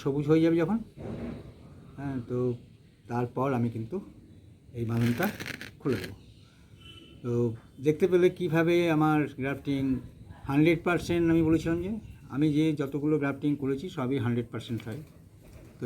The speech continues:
এটাও একদম প্রত্যক্ষ ইয়ে দেখিয়ে দিলাম তোমাদের। আজ থেকে পঁচিশ দিন আগে তোমাদের দেখিয়েছিলাম, আজকে পঁচিশ দিন পর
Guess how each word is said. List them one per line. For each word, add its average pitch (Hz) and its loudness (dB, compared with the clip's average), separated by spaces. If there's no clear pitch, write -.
এটাও 123 -2
একদম 127 -2
প্রত্যক্ষ 143 -4
ইয়ে 135 2
দেখিয়ে 135 -2
দিলাম 139 -2
তোমাদের। 139 -2
আজ 123 -2
থেকে 139 -2
পঁচিশ 135 -2
দিন 139 4
আগে 131 2
তোমাদের 135 0
দেখিয়েছিলাম, 139 -2
আজকে - -6
পঁচিশ 135 0
দিন 151 4
পর 147 6